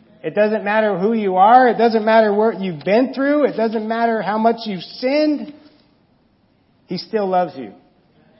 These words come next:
He still will do anything for you. He still will cross the world for you. You know, and I was particularly inspired at our little event on Friday, uh, by Paul Russell. And, uh, where's Paul? There he is. He doesn't know I was gonna be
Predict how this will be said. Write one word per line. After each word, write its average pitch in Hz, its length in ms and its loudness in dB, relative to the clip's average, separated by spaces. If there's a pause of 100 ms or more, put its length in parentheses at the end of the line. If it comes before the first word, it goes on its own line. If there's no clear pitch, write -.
(140)
He 156 100 -10
still 220 400 -2
will 190 220 -2
do 190 160 -4
anything 196 640 -8
for 180 100 -8
you. 156 240 -6
He 143 180 -8
still 208 300 -4
will 165 120 0
cross 202 440 -4
the 196 80 -8
world 180 480 -2
for 151 80 -10
you. 120 300 -12 (1000)
You 151 120 -10
know, 185 220 2
and 175 100 -2
I 214 100 0
was 240 220 2
particularly 202 500 -4
inspired 180 640 -2
at 151 140 -2
our 147 100 -2
little 160 300 -2
event 156 240 -2
on 143 240 -6
Friday, 143 580 -4 (560)
uh, 135 220 -4
by 131 180 -6
Paul 165 320 -2
Russell. 143 640 -8 (500)
And, 131 280 -12
uh, 131 100 -12
where's 196 200 -10
Paul? 123 280 -6
There 131 180 -10
he 117 60 -12
is. 117 220 -12 (580)
He 160 100 -10
doesn't 175 260 -6
know 160 120 -4
I 160 80 -2
was 151 100 -4
gonna 143 120 -8
be 135 140 -12